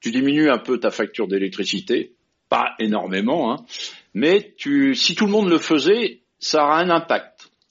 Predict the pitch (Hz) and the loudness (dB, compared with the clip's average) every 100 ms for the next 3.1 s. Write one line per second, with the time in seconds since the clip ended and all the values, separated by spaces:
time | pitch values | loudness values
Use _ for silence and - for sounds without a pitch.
0 | - 107 139 _ - 113 165 175 185 151 | -10 -10 -10 _ -4 0 4 4 2 -2
1 | - 170 170 _ 123 117 110 _ - 117 | -2 -4 -4 _ -6 -6 -6 _ -6 -4
2 | 123 - 160 127 117 117 110 104 - 175 | -2 -2 -2 -2 -2 -2 -2 -2 -2 -2